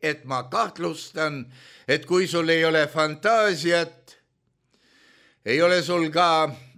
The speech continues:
empaatiavõimet, sest sa ei suuda edasi mõelda tunnete kategooriates,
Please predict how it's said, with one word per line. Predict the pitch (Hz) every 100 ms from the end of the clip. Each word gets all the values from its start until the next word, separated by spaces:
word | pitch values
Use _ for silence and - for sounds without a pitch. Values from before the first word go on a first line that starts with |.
| _ -
empaatiavõimet, | 160 160 175 165 156 156 156 160 185 160 123 82 - _ _ - _ _ _ _ _ _ - -
sest | 135 131 127 156
sa | 147 147 151
ei | 147 143 127
suuda | 131 190 175 160 147 131 143 -
edasi | 170 165 151 139 131 131 131
mõelda | 147 160 147 135 127 135 127 127
tunnete | 233 254 202 123 - 123 107
kategooriates, | 113 107 120 104 123 113 95 92 87 - - 80 76 -